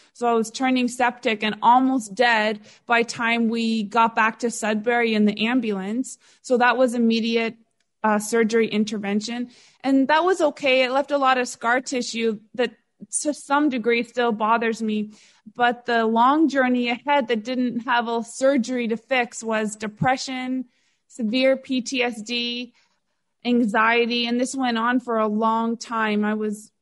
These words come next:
really a mess. I had severe amnesia. I couldn't even talk, Colleen. I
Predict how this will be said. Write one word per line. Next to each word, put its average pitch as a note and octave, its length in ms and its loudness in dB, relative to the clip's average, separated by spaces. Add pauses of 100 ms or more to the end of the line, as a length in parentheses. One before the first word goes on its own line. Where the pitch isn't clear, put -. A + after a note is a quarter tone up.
really B3 380 4
a A3+ 40 4
mess. A3+ 380 2
I A#3+ 60 0
had B3+ 200 -2
severe B3 560 0
amnesia. A#3 720 0
I A3+ 80 -6
couldn't C4 320 -2
even C4 420 -2
talk, B3 540 -4 (320)
Colleen. G#3+ 480 0
I G#3+ 280 -2